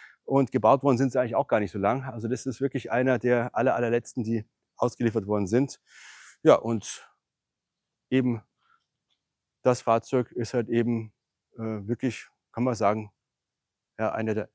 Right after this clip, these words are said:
wirklich letzten, allerschönen Achter B M Ws, die wir in letzter Zeit zumindest gesehen haben. Ausstattungstechnisch, zustandstechnisch und Ki-, Kilometer ist sowieso klar, also muss man lange suchen, um so einen zu bekommen. Jetzt ist wieder unser Problemkind vom letzten Video dran, der M fünf E vierunddreißig,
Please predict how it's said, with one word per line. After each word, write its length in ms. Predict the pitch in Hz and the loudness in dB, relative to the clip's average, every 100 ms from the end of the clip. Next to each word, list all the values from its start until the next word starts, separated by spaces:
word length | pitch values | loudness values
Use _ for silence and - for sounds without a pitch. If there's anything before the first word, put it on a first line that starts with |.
| _ | _
wirklich 280 | 143 - 113 | -4 -2 0
letzten, 360 | 117 - - 120 | 0 0 -12 -6
allerschönen 500 | 117 123 113 117 110 | -2 -2 -2 -6 -6
Achter 280 | 107 - 104 | -8 -8 -6
B 100 | 107 | -4
M 100 | 98 | -2
Ws, 220 | 104 - | -4 -6
die 120 | 107 | -8
wir 180 | 104 110 | -4 -4
in 180 | 98 104 | -4 0
letzter 260 | 117 - | 2 2
Zeit 240 | 143 127 120 | 2 2 2
zumindest 240 | 127 117 | -4 -4
gesehen 280 | 110 104 113 | -2 0 2
haben. 220 | 101 113 - - - - - | 0 0 -6 -18 -20 -20 -10
Ausstattungstechnisch, 840 | - 147 - 143 139 - 135 139 - | 6 6 8 4 2 -2 -2 -2 -4
zustandstechnisch 960 | - 185 165 147 - 139 - 139 123 - | -4 -2 0 -2 -4 -6 -2 -4 -6 -4
und 340 | 143 143 - - - | 0 0 -4 -20 -20
Ki-, 220 | - 135 - | -10 -8 -4
Kilometer 440 | - 165 156 147 | 4 6 6 4
ist 80 | 135 | 0
sowieso 260 | 123 110 131 | 0 0 0
klar, 220 | - 117 | 2 2
also 320 | 110 117 110 - - _ | 2 2 0 -4 -20 _
muss 200 | - 139 | 0 2
man 140 | 135 117 | 2 4
lange 280 | 123 156 | 4 4
suchen, 300 | 139 143 131 | 4 0 0
um 180 | 117 127 | -6 -6
so 120 | 107 | -4
einen 100 | 117 | -4
zu 100 | 107 | -6
bekommen. 320 | 110 - 98 - _ _ _ _ _ _ _ _ _ | -12 -10 -14 -14 _ _ _ _ _ _ _ _ _
Jetzt 180 | 147 156 | -2 0
ist 160 | 139 | 0
wieder 220 | 147 139 147 | 4 4 4
unser 340 | 135 135 120 | 4 2 2
Problemkind 640 | - 113 104 135 - 123 113 | -4 -6 0 0 0 -2 -2
vom 140 | 110 | -2
letzten 300 | 131 - 117 | -2 -2 -2
Video 240 | 107 110 | 2 2
dran, 240 | 110 110 127 | 2 2 2
der 120 | 113 | 0
M 120 | 110 | 0
fünf 260 | - 151 151 | -2 -4 -4
E 100 | 117 | -8
vierunddreißig, 960 | - 165 147 101 107 - 165 - - | 0 2 4 4 2 0 -4 -4 -14